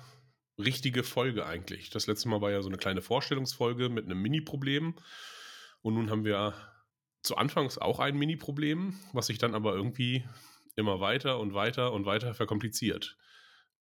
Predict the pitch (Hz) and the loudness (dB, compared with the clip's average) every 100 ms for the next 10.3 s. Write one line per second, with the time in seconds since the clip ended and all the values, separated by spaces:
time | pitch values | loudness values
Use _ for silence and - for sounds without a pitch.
0 | _ _ _ 110 110 120 - 101 104 90 | _ _ _ -2 2 0 0 0 0 -2
1 | 90 101 101 95 - 87 85 - 98 90 | -6 -2 0 -2 -2 -2 -2 -2 0 0
2 | - - - 104 85 95 107 - - 95 | -2 -10 -2 0 2 -2 -4 -4 -2 0
3 | 90 - - - - 95 - 98 - - | -2 -4 -14 -14 -2 -2 0 -2 -4 -6
4 | 127 110 - - 113 120 110 - 110 107 | -8 -10 -8 -2 0 0 -2 -4 -2 0
5 | 104 - 127 127 139 147 156 117 110 107 | 0 -2 -2 0 0 -2 -4 -2 0 0
6 | 110 110 110 104 - _ _ _ 101 98 | 0 -2 -4 -6 -12 _ _ _ -2 0
7 | 101 104 104 _ _ _ - _ _ _ | 2 0 -4 _ _ _ -20 _ _ _
8 | _ _ - - 113 - 104 104 95 101 | _ _ -2 2 2 2 2 2 2 0
9 | 143 151 151 139 135 117 87 123 131 127 | 0 0 0 -2 0 0 2 2 0 2
10 | 139 139 - | 0 0 -8